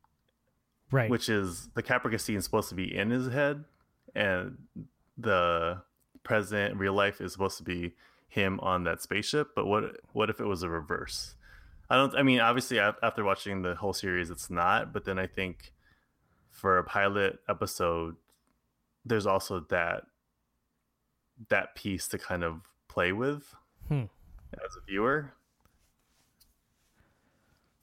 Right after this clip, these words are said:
Speaker 1: Yeah. That was interesting because I forgot that a lot of that,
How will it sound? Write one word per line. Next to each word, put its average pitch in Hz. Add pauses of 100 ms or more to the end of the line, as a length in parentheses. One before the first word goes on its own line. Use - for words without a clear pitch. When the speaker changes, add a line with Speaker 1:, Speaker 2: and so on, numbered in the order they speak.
(420)
Speaker 1:
Yeah. 101 (3500)
That 147
was 160
interesting 131
because 117
I 117
forgot 113
that 104 (160)
a 117
lot 107
of 104
that, 104